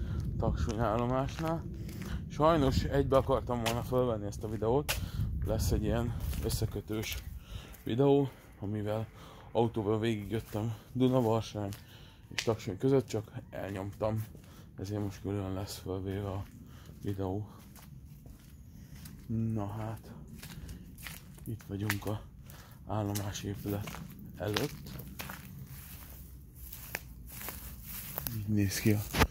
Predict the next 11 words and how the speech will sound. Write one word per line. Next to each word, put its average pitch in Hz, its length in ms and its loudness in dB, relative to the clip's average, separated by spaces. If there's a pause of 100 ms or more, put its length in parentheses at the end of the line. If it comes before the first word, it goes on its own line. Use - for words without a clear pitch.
(440)
állomásépület, 107 1080 2
sajnos 101 340 2
bedobálták 101 720 2
az 104 100 0
ablakát, 117 520 0 (840)
be - 100 -2
van 101 200 4
O 101 300 6
S 104 80 0
B 104 60 2
lapozva, 117 760 4